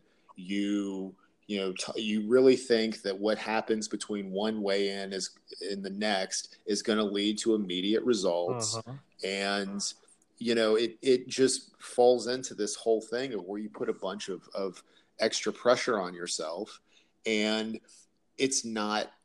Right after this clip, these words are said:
Speaker 1: necessary. What, just because it's normal doesn't mean that you're gonna be successful. And it gets to where these,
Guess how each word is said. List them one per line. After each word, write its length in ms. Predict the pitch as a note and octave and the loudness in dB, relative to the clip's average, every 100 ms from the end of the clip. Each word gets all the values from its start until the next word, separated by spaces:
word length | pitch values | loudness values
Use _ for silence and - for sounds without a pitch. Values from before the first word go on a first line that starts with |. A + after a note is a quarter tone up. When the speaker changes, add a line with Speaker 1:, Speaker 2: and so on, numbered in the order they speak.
| _ - - | _ -16 -8
Speaker 1:
necessary. 640 | A#2+ B2+ - - F2+ E2+ | -2 0 0 -2 -4 -6
What, 240 | F#2 A2+ A#2 B2+ | -4 -4 -4 -4
just 240 | A#2 B2 - | -2 -2 -2
because 320 | D#3+ E3+ D#3 | 2 2 2
it's 200 | - A2+ | -2 -4
normal 720 | A#2+ C#3+ D#3+ G#2 E2 F#2+ - _ | -2 -2 0 -2 -4 -8 -12 _
doesn't 360 | - A2+ B2 A2 | 0 2 2 -2
mean 220 | A2 G#2+ | -2 -2
that 100 | G#2 | -2
you're 140 | G2+ G2 | -4 -4
gonna 220 | G2+ F#2+ | -4 -4
be 420 | G2+ F#2+ F#2 - | -6 -6 -8 -6
successful. 880 | - - - C3 B2 - E2 F2+ - - - _ - | -6 0 6 8 8 2 -4 -6 -10 -20 -20 _ -4
And 600 | G#2 G#2 G#2 G#2 G2+ G2+ - - | -2 0 -2 -2 -6 -10 -16 -12
it 220 | - A2 F2+ | -6 -6 0
gets 280 | A#2 A2 - | 2 2 -2
to 100 | A2 | 0
where 300 | G#2 G#2+ G#2+ | 4 4 2
these, 240 | G#2+ | -2